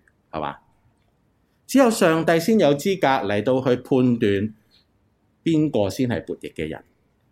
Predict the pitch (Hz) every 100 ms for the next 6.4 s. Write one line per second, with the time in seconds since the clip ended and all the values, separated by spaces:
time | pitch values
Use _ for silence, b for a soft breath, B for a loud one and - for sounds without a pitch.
0 | _ - 156 156 160 165 214 220 139 117
1 | 104 101 110 73 - _ _ _ _ _
2 | _ _ _ - 156 156 165 165 160 151
3 | 156 185 202 131 85 - _ _ _ _
4 | - 143 139 139 139 143 151 104 - 151
5 | 143 - 101 92 101 _ - 101 92 90
6 | 87 80 73 67